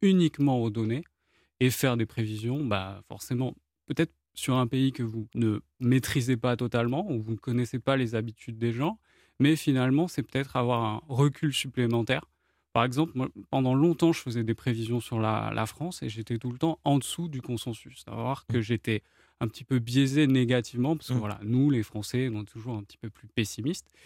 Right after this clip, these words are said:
Speaker 1: Et donc, je pense que ce, ce, le fait de ne pas y être, euh, est plutôt un avantage qu'un inconvénient.
Speaker 2: Moi, ce qui m'impressionne, c'est quand même la régularité, hein, septième année consécutive de meilleurs économistes.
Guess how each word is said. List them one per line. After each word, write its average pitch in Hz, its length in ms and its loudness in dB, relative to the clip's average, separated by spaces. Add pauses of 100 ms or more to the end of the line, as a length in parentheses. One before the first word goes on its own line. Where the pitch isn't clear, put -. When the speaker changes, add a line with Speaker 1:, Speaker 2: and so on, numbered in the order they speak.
(300)
Speaker 1:
Et 123 60 2
donc, 147 160 2
je - 60 -10
pense 185 180 -6
que 156 80 -4
ce, 120 480 -2
ce, - 160 -14
le 117 280 0
fait 180 280 2
de 135 80 2
ne 117 80 0
pas 147 240 2
y 131 160 2
être, - 320 -4 (200)
euh, 110 240 -6
est 113 100 -4
plutôt - 320 0
un 127 100 2
avantage 120 480 0
qu'un 120 140 -2
inconvénient. 107 480 -2 (220)
Speaker 2:
Moi, 156 120 4
ce - 60 -10
qui 131 100 -4
m'impressionne, 117 580 0
c'est 104 200 0
quand 90 120 -2
même 104 180 2
la 82 160 0
régularité, 92 640 0
hein, 123 60 0
septième 98 400 -2
année 95 200 -2
consécutive 95 680 -4
de 92 80 -2
meilleurs 87 360 -2
économistes. 87 680 -2